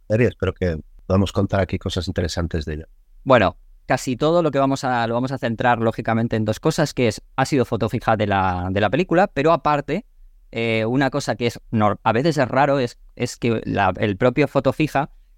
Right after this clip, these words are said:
Speaker 2: también aparte haga un trabajo B de lo que podríamos decir, eh, esas fotos que son para la película, de una manera u otra, publicitar, etcétera.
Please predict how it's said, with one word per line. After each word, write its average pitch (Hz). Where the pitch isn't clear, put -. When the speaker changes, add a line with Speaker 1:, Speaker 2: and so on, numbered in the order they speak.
Speaker 2:
también 113
aparte 143
haga 135
un 147
trabajo 135
B 131
de 107
lo 101
que 98
podríamos 120
decir, 127
eh, 92
esas 135
fotos 123
que 98
son 95
para 92
la 87
película, 98
de 98
una 98
manera 95
u 98
otra, 123
publicitar, 98
etcétera. 123